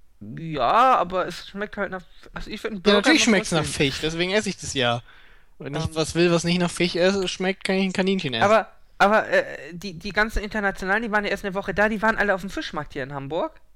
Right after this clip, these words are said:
Speaker 1: Was einen irgendwie als Hamburger wundert, weil so geil ist der Fischmarkt hier nicht. Da verkaufen sie auch nicht Fisch, sondern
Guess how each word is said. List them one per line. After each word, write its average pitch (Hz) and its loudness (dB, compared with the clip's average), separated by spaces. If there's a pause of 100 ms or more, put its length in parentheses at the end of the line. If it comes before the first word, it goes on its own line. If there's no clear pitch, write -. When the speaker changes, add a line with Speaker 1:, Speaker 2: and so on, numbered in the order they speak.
Speaker 1:
Was - -12
einen 185 -2
irgendwie 196 -6
als - -6
Hamburger 196 -6
wundert, 180 -4
weil 151 -2 (100)
so 160 -12
geil 202 -2
ist - -6
der 170 -6
Fischmarkt 139 -14
hier 139 -14
nicht. 151 -14 (1000)
Da - -20
verkaufen 160 -4
sie 143 -4
auch 143 -2
nicht 143 -12
Fisch, 160 -10
sondern 123 -10